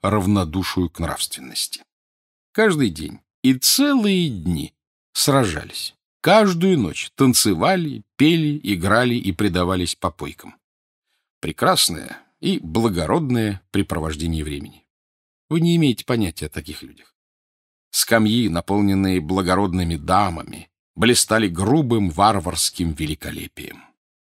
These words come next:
Когда какой-нибудь рыцарь падал с лошади на арену, обливаясь кровью,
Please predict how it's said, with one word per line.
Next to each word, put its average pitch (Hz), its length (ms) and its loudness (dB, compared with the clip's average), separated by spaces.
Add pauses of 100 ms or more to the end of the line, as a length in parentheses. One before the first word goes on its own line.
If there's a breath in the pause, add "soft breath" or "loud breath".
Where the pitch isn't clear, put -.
(240)
Когда 90 240 -2
какой-нибудь 101 540 0
рыцарь 90 380 -4 (120)
падал 90 320 2
с - 160 -4
лошади 85 400 -2
на 85 180 -2
арену, 104 320 2
обливаясь 95 520 2
кровью, 95 680 -2